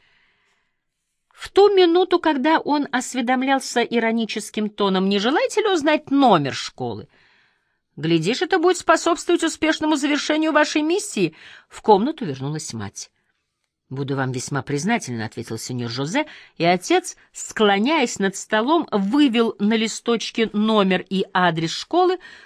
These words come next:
протянул его гостю, да тот уж был совсем не тот, что мгновение назад, ибо восстановил душевное равновесие, вспомнив, что владеет старой семейной тайной, о чём даже не подозревают эти двое.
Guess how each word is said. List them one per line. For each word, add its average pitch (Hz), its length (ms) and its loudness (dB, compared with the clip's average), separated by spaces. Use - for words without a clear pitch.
протянул 262 480 2
его 185 240 0
гостю, 311 500 -2
да 208 220 2
тот 381 320 2
уж 170 180 0
был 160 200 0
совсем 220 580 -6
не 302 140 -8
тот, - 460 -12
что - 280 -10
мгновение 123 540 -8
назад, 120 500 -10
ибо 277 180 0
восстановил 156 560 -2
душевное 135 460 -6
равновесие, 131 600 -6
вспомнив, 262 540 -6
что - 240 -6
владеет 143 540 -4
старой 165 480 -4
семейной 185 540 -4
тайной, 139 540 -6
о 143 80 -12
чём 147 220 -6
даже 147 220 -2
не 165 100 -2
подозревают 170 640 -4
эти 127 160 -12
двое. 127 420 -10